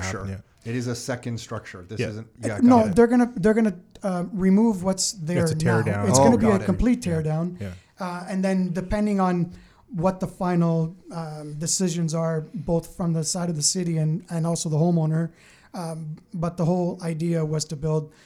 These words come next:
Speaker 3: this three plus three or six. And, um, the, the materials, the time,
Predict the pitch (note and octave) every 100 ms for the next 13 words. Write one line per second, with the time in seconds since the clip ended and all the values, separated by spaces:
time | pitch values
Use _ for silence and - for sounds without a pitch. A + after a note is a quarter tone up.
0 | _ - E3 D#3 - F#3 F3 E3 D#3 -
1 | E3+ G3 G3+ D#3 C#3 - G3+ F#3+ - -
2 | - _ _ - F#3 E3 D3+ D3 - D3+
3 | C#3+ E3+ - _ _ - D#3+ E3 E3+ E3
4 | F3 _ _ _ _ _ _ - E3 E3+
5 | F3 A3+ A#3+ G#3+ F3 - F#3+ G3 G3 F#3+
6 | F#3